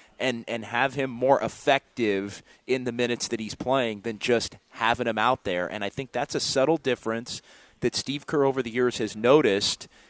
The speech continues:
in Steph's game, to where when you do get him a coup-, a little rest, he's more effective than maybe he would be if you don't. And that's important. It's not just having him out there. I think a lot of times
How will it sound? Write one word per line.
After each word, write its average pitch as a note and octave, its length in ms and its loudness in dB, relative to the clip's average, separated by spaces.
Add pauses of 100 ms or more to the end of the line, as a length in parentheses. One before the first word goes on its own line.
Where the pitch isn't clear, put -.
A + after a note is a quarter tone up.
(140)
in B2+ 220 -2
Steph's - 400 0
game, B2 460 -2
to A2+ 100 -6
where G#2+ 140 0
when A2+ 120 -4
you A#2 160 -6
do C#3+ 160 6
get D3+ 160 2
him B2+ 80 -6
a A2+ 60 -4
coup-, A#2 160 -6 (100)
a A#2 80 -4
little A#2 280 -2
rest, G#2+ 400 -2
he's - 260 -12
more A#2+ 220 -2
effective B2 580 -4
than G#2+ 160 -6
maybe A2 240 -8
he G#2 100 -8
would G#2+ 160 -2
be G#2+ 140 -2
if - 160 -4
you F2 80 -8 (100)
don't. G#2+ 480 0 (140)
And A2+ 180 0
that's C#3 280 4
important. C3 460 4
It's - 180 -8
not C#3+ 180 2
just - 240 0
having C3+ 260 4
him A2+ 120 -2
out C3 200 2
there. F#2 120 0
I F#2+ 60 2
think B2 220 -6
a C3+ 40 -8
lot C3 160 6
of C3+ 40 -16
times A#2+ 440 -4